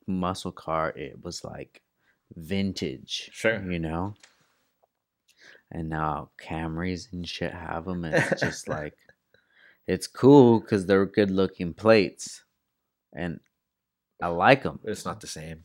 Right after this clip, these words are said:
Speaker 1: But it's not, it, it lost the value.
Speaker 2: Right.
Speaker 1: It's like when we fucked with Beanie Babies. Remember that shit? We held them. We held them on, dude. We're held them. We're not gonna
Speaker 2: <laughs>
Speaker 1: sell. We're not gonna sell.
Speaker 2: And now they're worth
Speaker 1: You know,
Speaker 2: nada.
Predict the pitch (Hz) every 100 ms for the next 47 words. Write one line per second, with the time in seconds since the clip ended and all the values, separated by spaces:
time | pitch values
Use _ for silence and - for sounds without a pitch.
0 | - 101 92 - 107 117 110 - _ _
1 | _ - 107 104 90 85 - 85 82 82
2 | 87 82 76 - _ _ _ - 87 80
3 | 80 _ - 95 92 - 98 92 - 95
4 | 92 95 90 98 95 - 95 87 104 104
5 | 101 92 90 90 87 85 - 87 92 92
6 | 90 90 98 98 - 120 117 120 - _
7 | - - _ - 95 95 98 98 101 92
8 | 98 98 90 71 90 104 95 95 101 107
9 | 101 104 107 117 110 113 113 127 127 127
10 | 135 151 147 151 131 147 165 170 180 185
11 | 180 202 208 233 214 202 208 214 233 240
12 | 240 254 - - - 226 214 220 220 -
13 | - - - - - - - 104 90 87
14 | 90 92 98 127 123 123 135